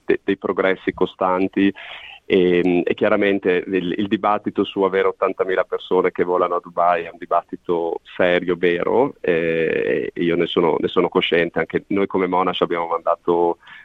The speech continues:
quasi trenta persone durante le, le due settimane, c'è stato molto dibattito interno, no, se questa era la, eh, la maniera migliore. Poi devo dire che abbiamo visto, adesso tutti ci stiamo concentrando sulla dichiarazione finale, su questo dibattito linguistico fra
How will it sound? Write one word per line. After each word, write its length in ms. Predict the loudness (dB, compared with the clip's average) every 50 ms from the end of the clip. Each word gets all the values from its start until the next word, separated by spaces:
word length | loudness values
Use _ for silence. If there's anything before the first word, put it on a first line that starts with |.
| _ _ -4
quasi 260 | -2 -2 0 0 0
trenta 340 | 2 2 0 0 0 -2 -2
persone 500 | -2 -2 -2 -2 0 0 2 2 2 0
durante 380 | -2 0 0 0 0 0 0 0
le, 200 | 2 2 2 2
le 80 | 0
due 160 | 0 0 0
settimane, 460 | 0 -2 -2 -2 -2 -2 0 -2 -2 0
c'è 140 | -2 -2
stato 200 | 0 -2 -2 -2 0
molto 280 | 0 0 0 0 -2
dibattito 460 | -6 -4 -2 -2 -2 -4 -4 -2 -2 -2
interno, 420 | -2 0 0 0 0 0 0 -2
no, 120 | -2 -2
se 120 | -2 -4 -10
questa 320 | -8 -8 -8 -4 0 0
era 140 | 2 2 2
la, 280 | 0 0 0 0 -2 -4 _ -14 -18 -18 -18 -18 -20 -20 _ -6
eh, 420 | 0 2 2 4 4 4 4 4
la 80 | 2 2
maniera 340 | 2 2 2 2 2 2 2
migliore. 440 | 2 2 2 2 2 2 2 2 0
Poi 180 | 0 0 0
devo 220 | 2 2 2 2 2
dire 260 | 2 2 2 2 2
che 100 | 0 -2
abbiamo 300 | -2 0 0 0 -2 -2
visto, 380 | -2 -4 -6 -6 -4 -2 0
adesso 240 | 0 0 0 0 -2
tutti 260 | 0 0 0 0 0
ci 120 | -4 -4 -2
stiamo 220 | 0 0 0 2
concentrando 720 | 2 0 0 0 0 -2 0 0 0 2 2 2 0 0
sulla 220 | -2 0 -2 -2 -2
dichiarazione 580 | -2 -2 -2 0 0 0 -2 _ -2 0 0
finale, 560 | -2 -4 -6 -4 0 0 2 2 0 0 -2
su 160 | -4 -6 -6 -4
questo 440 | -4 -4 -4 _ -4 -2 -2 -2 -2
dibattito 480 | -4 -2 -2 -2 -2 -2 _ _ -2 0
linguistico 800 | 0 0 -2 -2 0 0 0 -2 -4 _ -4 -4 -2 -2 -2
fra 360 | -2 -2 -2 0 2 2 0